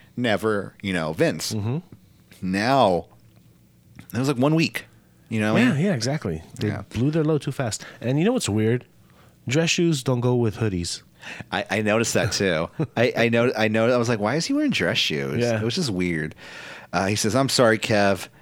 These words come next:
Speaker 1: "Yeah, I'm sorry." Gives him a stomp on the, uh, on, in the back. So we have a Seth Rollins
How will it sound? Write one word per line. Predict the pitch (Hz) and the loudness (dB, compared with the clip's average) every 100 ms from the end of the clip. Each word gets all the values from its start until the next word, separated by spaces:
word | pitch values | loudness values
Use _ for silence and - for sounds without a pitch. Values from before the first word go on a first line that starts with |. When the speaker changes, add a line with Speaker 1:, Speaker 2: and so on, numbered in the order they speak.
| _ - | _ -12
Speaker 1:
"Yeah, | - 139 143 | -8 -6 -4
I'm | 90 | -2
sorry." | - - 76 80 80 | -2 -2 -2 -4 0
Gives | 127 131 | 4 4
him | 120 | 4
a | 117 | 2
stomp | - 110 104 98 | 2 2 2 0
on | 92 | -2
the, | 95 | 0
uh, | 90 - | -2 -2
on, | 95 90 85 | -2 -2 -4
in | 98 92 | -4 -4
the | |
back. | 80 71 73 - - - - - - | -2 -4 -6 -12 -20 -20 -20 -20 -12
So | - - 101 110 113 - - - - | -6 0 2 2 0 -8 -20 -16 -4
we | 92 | 0
have | 90 | 0
a | 82 | 0
Seth | - 123 117 117 95 | 0 2 2 0 -2
Rollins | 101 101 104 98 | 2 4 2 0